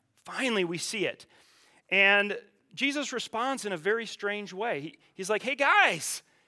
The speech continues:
yes, grab your phones. Let's take some selfies. And don't forget to tag hashtag Christ, hashtag Messiah, hashtag the anointed one is here,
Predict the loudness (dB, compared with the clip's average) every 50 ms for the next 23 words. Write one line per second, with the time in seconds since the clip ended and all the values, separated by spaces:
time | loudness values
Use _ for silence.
0 | _ -14 -8 -2 2 4 6 6 6 4 2 -2 -2 2 2 2 4 4 2 2
1 | 4 4 6 6 6 4 2 -4 -8 -12 -14 _ _ _ _ _ _ _ _ _
2 | _ _ _ _ _ _ _ _ _ -20 -18 -14 -4 -4 -4 -2 -2 -4 -6 0
3 | 2 4 4 4 2 0 -2 -4 -4 -4 -8 -12 _ _ _ _ _ _ _ _
4 | _ _ _ _ _ _ _ 0 4 6 8 8 8 8 6 6 4 -2 -4 0
5 | 0 0 0 -2 -2 0 0 0 0 -2 -8 -6 0 2 4 6 6 6 4 4
6 | 4 4 4 4 2 0 2 4 4 4 2 0 _ _ _ _ _ _ -8 0
7 | 2 2 2 2 -2 -8 -12 -14 -18 _ _ _ 4 4 4 4 2 0 2 4
8 | 4 4 4 0 _ _ _ _ _ -4 -4 -2 2 4 6 6 6 6 4 4
9 | 4 4 4 4 2 2 4 4 6 4 4 0 -8 -20 -14 -4 0 2 4 6
10 | 6 6 6 4 2 2 4 4 4 4 2 0 0 2 4 6 6 6 4 2